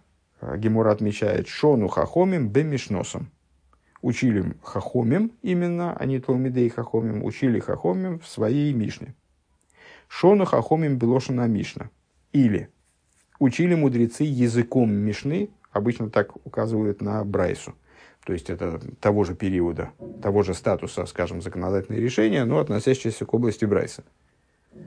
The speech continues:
Талмидей хахомим гэм талмидим шель хахомим, эйлу амикаблим мя хахомим бале амишна. Ну, отсюда нетрудно догадаться, что талмидей хахомим, ученики хахомим,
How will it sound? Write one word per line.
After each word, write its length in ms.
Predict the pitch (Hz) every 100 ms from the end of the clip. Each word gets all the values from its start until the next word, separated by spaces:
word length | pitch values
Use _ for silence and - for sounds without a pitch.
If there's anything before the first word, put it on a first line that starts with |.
| - - - - -
Талмидей 560 | 135 131 143 135 220 240
хахомим 560 | - 156 170 180 151
гэм 180 | 123 160
талмидим 480 | 147 120 120 151 127
шель 240 | - 143
хахомим, 800 | 131 123 - 113 92 107 196 233 - _ 143
эйлу 260 | 190 190
амикаблим 800 | 123 117 113 - 156 143 120 113
мя 180 | 113 107
хахомим 640 | - 98 - 156 143 113
бале 380 | 127 135 123 113
амишна. 500 | 107 101 104 127 123
Ну, 260 | 127 123 -
отсюда 600 | 98 - 113 101 85 - - - _ - _
нетрудно 480 | 123 113 110 104 87
догадаться, 540 | 90 95 107 196 208 -
что 180 | -
талмидей 420 | 104 107 110 110 90
хахомим, 520 | - - 185 160 110
ученики 540 | 104 113 113 113 92
хахомим, 580 | - - - 196 220